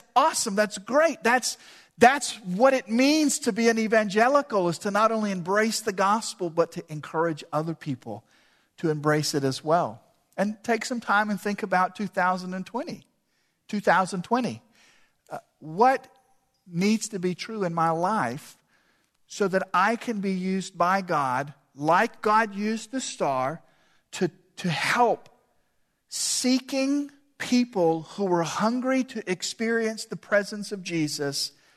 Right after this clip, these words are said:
What needs to change in my life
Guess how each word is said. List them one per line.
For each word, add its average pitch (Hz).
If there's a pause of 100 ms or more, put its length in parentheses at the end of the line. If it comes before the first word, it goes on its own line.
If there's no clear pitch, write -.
(480)
What 196
needs 208
to 208
change 185
in 175
my 170
life 139